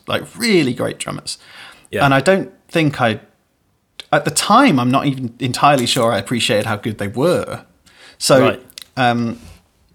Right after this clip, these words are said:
Speaker 1: so I wanna mention, um, I used to be in this band called Safety Word.
Speaker 2: Yeah.
Speaker 1: And the drummer of Safety Word is a guy called Jan Davey, who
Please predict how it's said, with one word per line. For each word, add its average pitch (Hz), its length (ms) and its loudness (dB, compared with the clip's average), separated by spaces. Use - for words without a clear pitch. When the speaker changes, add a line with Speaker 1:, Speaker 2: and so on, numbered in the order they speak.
Speaker 1:
so 127 160 0
I 120 40 4
wanna 160 200 4
mention, 120 640 0
um, 117 400 -4
I - 60 -4
used 127 120 0
to - 60 -2
be 131 40 -2
in 123 60 -2
this 127 80 -2
band 113 200 -4
called 120 120 -8
Safety 113 380 0
Word. 123 340 -10
Speaker 2:
Yeah. 98 120 -8
Speaker 1:
And 110 500 -2
the 117 80 -6
drummer 165 400 2
of 139 180 -2
Safety 127 320 0
Word 120 140 -6
is 113 80 -8
a - 20 -12
guy 110 140 -6
called 113 180 -10
Jan 123 340 0
Davey, 120 580 -2
who 110 440 -4